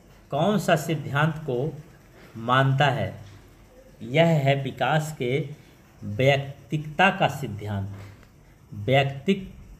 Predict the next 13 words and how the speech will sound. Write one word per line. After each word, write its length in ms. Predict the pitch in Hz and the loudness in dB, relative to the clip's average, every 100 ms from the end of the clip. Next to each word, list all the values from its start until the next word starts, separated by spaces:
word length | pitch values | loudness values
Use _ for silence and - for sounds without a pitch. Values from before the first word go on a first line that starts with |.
| 123 | -18
भिन्नता 540 | - 147 156 175 202 190 | -2 4 6 6 4 4
का 160 | 185 131 | 2 -2
सिद्धांत। 520 | - 98 - 101 98 - - - | -4 -10 -6 -6 -6 -10 -16 -4
वैयक्तिक 500 | 151 151 147 196 190 123 | 0 0 -2 -4 -4 -6
भिन्नता, 580 | 104 135 156 151 101 101 | -2 2 2 2 -2 -4
एकदम 320 | 123 123 156 151 | -10 -4 0 0
बिल्कुल 320 | 135 139 170 | 0 -2 -4
इसको 480 | - - 131 160 151 - _ _ _ _ - - | -4 -4 -2 -2 -8 -18 _ _ _ _ -20 -20
समझ 320 | - 135 127 127 | -8 0 2 2
लेते 320 | 127 123 131 | 0 0 0
हैं। 220 | 139 156 | 2 2
वैयक्तिक 460 | 123 120 - 165 - | 0 -2 -6 -8 -8
भिन्नता 640 | 113 127 123 143 156 185 | -6 -6 -4 0 0 -2